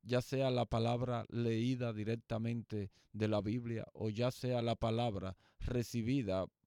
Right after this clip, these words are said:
por la transmisión de esta estación en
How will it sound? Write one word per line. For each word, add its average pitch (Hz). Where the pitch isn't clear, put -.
por 117
la 110
transmisión 113
de 104
esta 117
estación 107
en 107